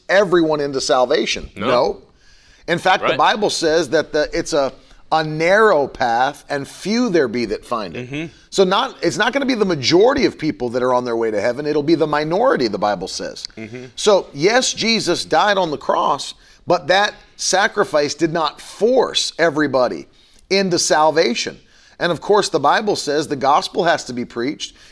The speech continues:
Speaker 1: And when it is, people have to believe what they hear. You know, Paul made it clear that the gospel is the power of God unto salvation,
Speaker 2: Mm-hmm.
Speaker 1: Romans
Speaker 2: Yeah.
Speaker 1: one sixteen.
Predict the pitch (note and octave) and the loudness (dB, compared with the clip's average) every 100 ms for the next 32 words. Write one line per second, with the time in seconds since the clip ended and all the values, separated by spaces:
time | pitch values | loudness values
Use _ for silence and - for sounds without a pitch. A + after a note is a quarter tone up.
0 | - D3 E3 D#3+ C#3+ E3+ A#3 D#3+ E3 - | -8 -6 -4 -4 0 2 2 0 -2 -10
1 | _ _ G#3 G#3+ F3+ C3+ F3+ F3+ D#3 C#3 | _ _ -6 -2 -2 0 0 0 -4 -4
2 | - - C3 F3 D#3 F#3+ A3+ E3 F3+ F#3+ | -8 -4 2 4 4 2 0 2 2 2
3 | G3+ F#3 E3+ - - - _ _ _ _ | 2 2 2 0 -2 -8 _ _ _ _
4 | _ _ - F3 D3+ B2 - - F#3+ G3 | _ _ -4 0 0 -2 -6 0 2 2
5 | D#3 - - G3 F3 C3 C3 A2 D3+ G#3 | 0 -2 2 4 4 0 -4 0 2 2
6 | G3+ - A2 C#3 _ - _ D#3+ A#2+ - | -2 -6 -8 -8 _ -20 _ 0 0 -2
7 | E3 D#3+ D#3+ C3+ D3+ D3 D3 G3+ D#3 B2+ | 0 2 4 2 2 2 2 0 0 -2
8 | G#2 F#2+ F#2 G#2 A#2 A#2 B2+ B2+ A#2 A2 | -2 -4 -6 -6 -6 -6 -6 -6 -8 -10
9 | - G3+ F3+ | -6 -4 -6